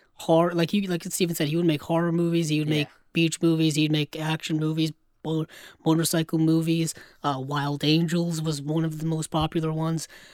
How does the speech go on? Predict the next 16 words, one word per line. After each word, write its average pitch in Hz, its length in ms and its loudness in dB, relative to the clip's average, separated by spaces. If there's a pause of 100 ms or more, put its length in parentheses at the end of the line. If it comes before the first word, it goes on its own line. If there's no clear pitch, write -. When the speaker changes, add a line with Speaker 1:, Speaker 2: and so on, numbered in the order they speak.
(140)
Speaker 1:
Um, 147 480 2 (180)
and 156 500 2
the 170 140 -4
thing 208 240 2
is 190 180 0
with 170 220 -2
him 196 380 2
is 165 340 0 (280)
he - 200 -2
would 185 160 2
just 156 200 0
give 175 340 2
people, 156 480 -2
like 156 180 -4
Steven 156 260 -2
said, 156 140 -2